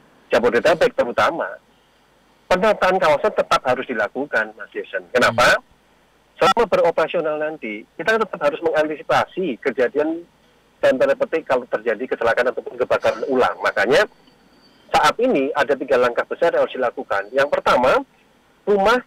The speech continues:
Speaker 1: yang terdampak parah kebakaran ya, dari pantauan kami kemarin di lokasi, ada sekitar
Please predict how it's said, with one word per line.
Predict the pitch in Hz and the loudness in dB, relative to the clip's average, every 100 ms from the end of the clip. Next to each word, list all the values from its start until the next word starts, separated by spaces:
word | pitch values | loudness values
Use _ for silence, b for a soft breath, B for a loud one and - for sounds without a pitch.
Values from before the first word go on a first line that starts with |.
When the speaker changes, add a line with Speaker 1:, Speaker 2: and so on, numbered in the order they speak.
| - | -2
Speaker 1:
yang | 180 | 0
terdampak | 175 160 147 131 131 143 - _ - | 2 0 2 0 2 0 -2 _ 0
parah | 165 139 110 | 2 2 -2
kebakaran | 127 117 110 135 110 101 | -2 -2 0 -2 -2 -4
ya, | 101 113 | -6 -4
dari | 117 120 120 | -6 -4 -2
pantauan | 120 127 123 | 0 0 0
kami | 120 120 | 0 -2
kemarin | 120 123 123 117 | -4 -2 0 -2
di | 117 | -4
lokasi, | 120 - 92 - - 262 - _ _ _ _ _ | -6 -2 -2 -2 -4 -4 -8 _ _ _ _ _
ada | 143 127 - | -2 0 0
sekitar | 147 135 - 185 180 | -2 -4 0 0 0